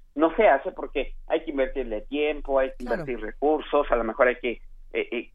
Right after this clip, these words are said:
Speaker 1: pagarle un corresponsal o, o, o hay que enviar a un reportero, y no se hace, y, y lamentablemente se opta por este tema de, de, de estas informaciones. También veíamos, por ejemplo, la nota del divorcio, ¿no? De,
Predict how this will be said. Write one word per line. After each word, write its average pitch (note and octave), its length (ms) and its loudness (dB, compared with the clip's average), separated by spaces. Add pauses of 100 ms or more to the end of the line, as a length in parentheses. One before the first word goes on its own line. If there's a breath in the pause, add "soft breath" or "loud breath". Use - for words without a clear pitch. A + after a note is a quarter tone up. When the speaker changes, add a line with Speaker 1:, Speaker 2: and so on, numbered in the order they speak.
Speaker 1:
pagarle B2+ 360 6
un A#2+ 60 -4
corresponsal C#3 880 0
o, A#2 60 -2
o, G#2+ 680 -6
o A#2+ 60 2
hay B2 120 2
que C3 100 -10
enviar B2 180 -4
a B2 60 -4
un A#2+ 80 -8
reportero, D3+ 520 0
y E3+ 120 -4
no G3+ 180 2
se D4+ 140 2
hace, G3 260 4
y, E3 300 -10
y E3+ 140 -14
lamentablemente G3 760 -4
se G3+ 80 -2
opta F#3+ 240 -2
por D#3 100 -8
este E3+ 200 -10
tema F3+ 260 -2
de, D3+ 200 -4 (440)
de, C#3 160 -2
de D3 120 4
estas E3+ 260 2
informaciones. D#3 600 2
También D3+ 260 2
veíamos, D#3+ 360 2
por D3 100 -6
ejemplo, D3 220 -6
la C3 100 4
nota C#3 240 -2
del A#2+ 220 -4
divorcio, A2+ 600 2
¿no? C3 200 -4
De, C3 300 -4